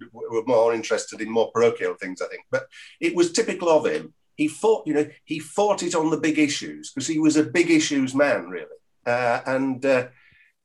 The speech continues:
I always felt it was a huge privilege to work with him. And on the one occasion when he was leader in the Lords and I'd made a speech about something,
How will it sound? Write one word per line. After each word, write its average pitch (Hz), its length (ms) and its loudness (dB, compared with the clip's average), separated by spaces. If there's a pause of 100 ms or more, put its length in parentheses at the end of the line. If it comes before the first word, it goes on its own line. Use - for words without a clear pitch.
(380)
I 175 200 4
always 156 280 2
felt 139 300 0
it 147 100 -8
was 135 160 -4
a 135 60 -4
huge 156 760 -2 (260)
privilege 123 520 -2
to 113 80 -6
work 117 260 0
with 87 160 -12
him. 92 280 -16
And 135 120 0
on 143 120 4
the 135 80 4
one 180 200 2
occasion 139 500 0
when 117 140 0
he 147 160 -2
was 131 140 0
leader 131 240 -2
in 120 100 -6
the 113 60 -8
Lords 113 300 -2
and 113 100 -6
I'd 123 180 -2
made 117 220 -4
a 107 40 -14
speech - 600 -6 (320)
about - 280 -2
something, - 520 -8